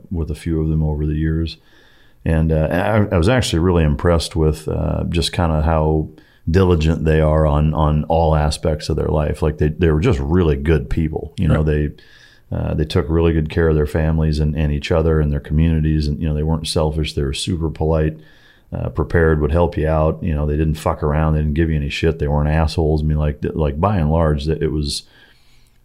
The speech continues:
Speaker 1: enormously positive. Uh, but there, there's a curiosity there, I think, with, with most people in terms of some of the stigmas associated with it that, uh, you know, that probably lend themselves to some of the,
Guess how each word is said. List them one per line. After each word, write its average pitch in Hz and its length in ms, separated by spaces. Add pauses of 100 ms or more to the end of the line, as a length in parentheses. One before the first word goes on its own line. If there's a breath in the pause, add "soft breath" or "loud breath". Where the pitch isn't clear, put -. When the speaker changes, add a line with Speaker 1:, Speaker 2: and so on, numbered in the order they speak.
(140)
Speaker 1:
enormously 90 680
positive. 76 840
Uh, 76 260
but 71 200
there, 82 160
there's 78 220
a 71 40
curiosity 80 800
there, 76 260
I 73 80
think, 78 260
with, 76 300
with 76 160
most 76 300
people 76 320
in 73 80
terms 78 300
of 73 60
some 78 220
of 76 60
the 73 80
stigmas 76 480
associated 78 720
with 78 160
it - 180 (600 soft breath)
that, 76 260
uh, 78 380
you 85 100
know, 76 100
that - 400
probably 76 320
lend 76 260
themselves 73 500
to 82 100
some 73 240
of 71 80
the, 71 260